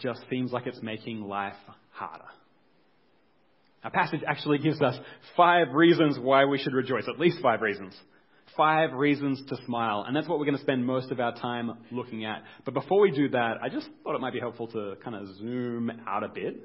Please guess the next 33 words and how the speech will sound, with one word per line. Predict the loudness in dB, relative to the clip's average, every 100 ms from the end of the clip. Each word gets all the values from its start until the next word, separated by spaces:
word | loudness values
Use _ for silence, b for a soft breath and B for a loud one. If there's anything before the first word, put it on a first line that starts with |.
| -20 _ _ _ _ b b
and | -10
think | -6 -6 -2
big | -2 -2
picture | -6 -6 -6
what | -6 -6
the | -6
Bible | -4 -2 -4
has | -4 -8 -10
to | -14 -10
say | -10 -8
about | -8 -8 -10 -10
suffering. | -14 -12 -18 -20 _ _ _ _ _ _ _ _ _ _ _ _ _ _ _ _ _ _ _ _ _ _ -10
Our | -4
seniors | 0 2 2
minister, | 2 0 0 0
David, | 2 4 4 0 -6 -20 _ _ _ -6
said | -2 0
to |
me | 0
this | -2 -4 -4
week | -6 -4
that | -4 -4
for | -4
the | -2
average | 0 0 0 -4 -2
Westerner, | -4 -4 -6 -6 -6 -12 _ _ _ _ -10
for |
the | -6
average | -4 -2 -4
Australian, | -6 -2 0 0 -4 -10 B B B -20 -4
suffering | -2 -2 -2 -4 -2 -4
is | -4
a, | -4